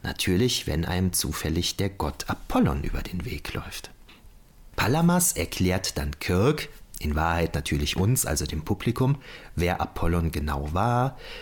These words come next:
Na, er war ein Zwillingsbruder der Artemis,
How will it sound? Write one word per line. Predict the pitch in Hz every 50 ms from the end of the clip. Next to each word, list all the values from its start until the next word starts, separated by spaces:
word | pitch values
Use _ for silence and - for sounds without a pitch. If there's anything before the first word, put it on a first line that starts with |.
| - - -
Na, | - 76
er | - - 78
war | 82 80
ein | - - 76
Zwillingsbruder | - - - 98 98 104 98 92 - - - - 82 82 85 - - -
der | - 67 - -
Artemis, | - 95 117 127 - - 131 120 117 120 117 120 117 - - - -